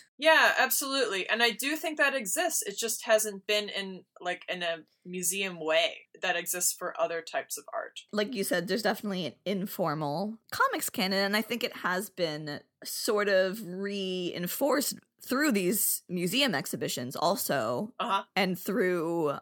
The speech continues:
Speaker 2: in comic scholarship, certain works get more attention than others.
Speaker 1: Mm-hmm.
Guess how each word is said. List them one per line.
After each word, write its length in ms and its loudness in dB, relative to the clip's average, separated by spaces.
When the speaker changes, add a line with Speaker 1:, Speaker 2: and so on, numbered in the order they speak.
Speaker 2:
in 300 0
comic 420 -2
scholarship, 920 2
certain 380 0
works 280 4
get 200 2
more 180 0
attention 580 -6
than 300 2
others. 520 0
Speaker 1:
Mm-hmm. 280 -6